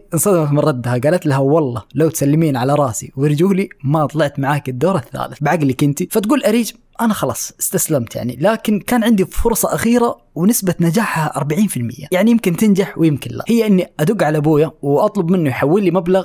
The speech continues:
وأطلع أستأجر برا". طبعا أنا عارفة أبويا ما راح يوافق أبدا، لكن قلت: "آه، خليني أكلمه عن الموضوع هذا وأفهمه إيش اللي حاصل في السكن، يمكن أغير رأيه". وفعلا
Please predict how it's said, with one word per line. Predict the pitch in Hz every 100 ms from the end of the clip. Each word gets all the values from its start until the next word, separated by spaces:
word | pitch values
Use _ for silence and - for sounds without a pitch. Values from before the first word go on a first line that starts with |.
| -
وأطلع | - 123 170 160 160 -
أستأجر | - - 131 131 135
برا". | 120 117 107 -
طبعا | 165 165
أنا | 160
عارفة | 147 147 - 156 _ -
أبويا | 143 156 147 139 -
ما | 135 139 135
راح | 123
يوافق | 127 127 131 123 -
أبدا، | 127 123 135 170
لكن | 254 233 180
قلت: | 214 - - -
"آه، | 170 175
خليني | - 196 240 175
أكلمه | - 151 151 180 -
عن | 139
الموضوع | 139 143 135 110 175
هذا | 190
وأفهمه | 165 - 147 208 196 170 147
إيش | 185 180
اللي | 135
حاصل | 185 170 127
في | 123
السكن، | - 185 247 233 _ _
يمكن | 240 269 233
أغير | 226 240 220
رأيه". | 214 131 139
وفعلا | 175 175 185 165 120